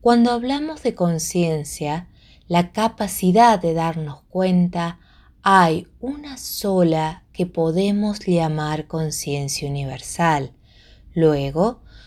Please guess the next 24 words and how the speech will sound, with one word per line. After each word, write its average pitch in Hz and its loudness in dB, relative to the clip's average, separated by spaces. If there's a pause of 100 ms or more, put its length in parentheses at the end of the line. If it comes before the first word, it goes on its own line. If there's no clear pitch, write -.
(220)
todo 262 -4
lo 285 0
demás 175 2
son 160 -4
manifestaciones 214 -2
de 165 2
esa 160 -4
conciencia 156 -4
universal. 139 -6 (960)
El 156 2
gurú, 143 -2 (420)
como 165 4
tal, 170 0 (140)
es 240 0 (120)
uno 254 -2
solo. 139 -4 (720)
Todo 170 6
lo 160 2
demás 165 2
son 175 -2
manifestaciones 214 0
de 160 2
ese 151 -2
gurú. 143 -4